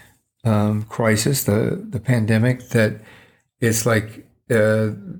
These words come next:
the last resort is just to binge wa-, binge watch something that comes up, because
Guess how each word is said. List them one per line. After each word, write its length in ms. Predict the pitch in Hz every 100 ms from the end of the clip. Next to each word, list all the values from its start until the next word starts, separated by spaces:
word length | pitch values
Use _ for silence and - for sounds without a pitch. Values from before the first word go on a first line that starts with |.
| -
the 120 | - 104
last 400 | 110 123 117 -
resort 540 | 107 120 139 95 -
is 220 | - 107
just 240 | - 107 -
to 60 |
binge 260 | 87 110 143
wa-, 280 | 101 - -
binge 360 | 98 147 165
watch 500 | 101 104 110 - -
something 380 | - 110 - 107
that 180 | 98 -
comes 240 | - 101
up, 140 | 101 98
because 320 | 107 117 104